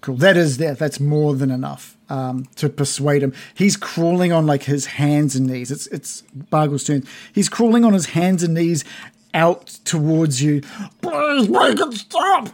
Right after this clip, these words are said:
Please, Bargle, sorry! Bargle, sorry! And the smell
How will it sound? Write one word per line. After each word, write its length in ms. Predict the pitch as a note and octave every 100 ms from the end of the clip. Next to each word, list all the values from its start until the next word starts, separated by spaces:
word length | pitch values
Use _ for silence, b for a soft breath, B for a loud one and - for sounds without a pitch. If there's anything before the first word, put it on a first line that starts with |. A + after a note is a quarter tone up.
| -
Please, 460 | G4 G#4 A4+ D#4+
Bargle, 440 | G#3+ F#4 G#4 G#4 F4+
sorry! 760 | B3 G4 F4 A4 F#4 F4+ E4+
Bargle, 760 | G#3 A3+ A3+ - C#4 F4 D#4 D#4
sorry! 720 | D#4+ D4+ A#3 A#3 F4 E4+ G#3
And 180 | F#3 D#3+
the 180 | D#3 C#3+
smell 920 | - - E3 D#3 E3 E3 D#3+ C#3